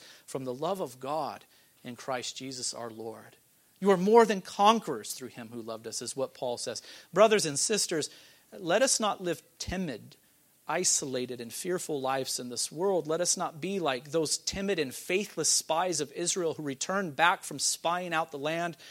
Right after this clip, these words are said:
that God who had promised to them, saying, "The, the people are too large and too strong and too numerous." Instead, let us go up with the boldness of Caleb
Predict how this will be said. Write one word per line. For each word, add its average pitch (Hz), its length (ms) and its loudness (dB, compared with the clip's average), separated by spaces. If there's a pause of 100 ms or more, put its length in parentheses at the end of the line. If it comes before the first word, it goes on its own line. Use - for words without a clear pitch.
(180)
that 147 200 -2
God 160 280 6
who 170 180 -4
had 139 200 -2
promised 175 400 2
to 147 60 -6
them, 139 140 -4
saying, 156 360 -2 (360)
"The, 156 80 0
the 165 160 -6
people 240 400 2
are 165 80 4
too - 320 2
large 185 580 8 (220)
and 151 140 -4
too 226 180 2
strong 185 480 6
and 143 120 -4
too 202 220 0
numerous." 175 560 -2 (320)
Instead, 190 680 8 (480)
let 196 340 8
us - 340 8 (380)
go 180 240 6
up 175 400 6 (240)
with 147 220 -2
the 147 60 -4
boldness 165 640 4
of 139 220 -10
Caleb 131 580 -6